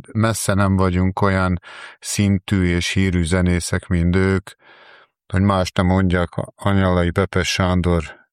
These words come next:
Kürtről és zenekara, sokat zenéltünk velük, mint gyerekek.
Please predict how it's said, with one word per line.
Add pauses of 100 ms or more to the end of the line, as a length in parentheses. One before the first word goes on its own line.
Kürtről
és
zenekara, (1300)
sokat
zenéltünk
velük,
mint
gyerekek.